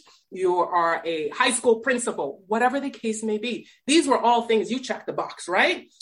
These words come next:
They said, um, you know, "In order to be a successful Black person in America, you must be a X,"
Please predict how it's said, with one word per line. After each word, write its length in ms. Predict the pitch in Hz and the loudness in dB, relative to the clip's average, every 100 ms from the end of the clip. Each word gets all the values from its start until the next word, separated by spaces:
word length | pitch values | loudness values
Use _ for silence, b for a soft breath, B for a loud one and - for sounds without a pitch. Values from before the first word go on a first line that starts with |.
| B | B
They 160 | 202 214 | 4 4
said, 400 | 220 233 220 214 - _ _ - - - - - - | 4 4 4 0 -10 _ _ -4 -4 -4 -16 -6 2
um, 500 | 202 196 185 175 - _ _ _ - | 4 4 2 -4 -12 _ _ _ -4
you 160 | 208 202 | 2 4
know, 180 | 180 | 4
"In 60 | 170 | 4
order 200 | 294 294 | 4 4
to 100 | 277 | -2
be 180 | 254 247 | -2 0
a 60 | |
successful 460 | - 190 302 302 285 | -2 -2 -2 0 -2
Black 280 | 240 269 - | 0 -2 -2
person 260 | 269 262 | -6 -4
in 60 | 214 | -4
America, 300 | 226 262 226 | 0 0 -2
you 80 | 202 | -2
must 280 | 240 233 196 | -2 -4 -6
be 260 | 220 - 214 | -6 -2 2
a 260 | 202 - _ _ _ _ _ _ _ _ - | 2 2 _ _ _ _ _ _ _ _ -10
X," 480 | - - - - | -10 -10 -10 -12